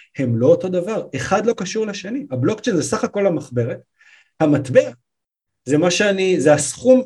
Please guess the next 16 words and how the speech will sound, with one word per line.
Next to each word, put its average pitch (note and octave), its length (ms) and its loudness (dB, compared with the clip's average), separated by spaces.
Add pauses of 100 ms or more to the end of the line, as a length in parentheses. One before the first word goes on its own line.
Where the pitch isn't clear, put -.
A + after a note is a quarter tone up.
שרשום D3+ 560 0
לך - 100 -10
בתוך C#3 320 -8
המחברת, D#3+ 420 -6
ובעצם F3 720 -2 (520)
יש - 40 -20
פה F#3 140 0
שני F#3 280 2
דברים G3 320 2
מאוד F#3 440 0
מאוד F#3+ 260 2
נפרדים, D#3 460 -4
כשאתה - 220 0
עכשיו - 280 -2
קונה - 300 2 (1300)
ביטקוין, C3 360 -6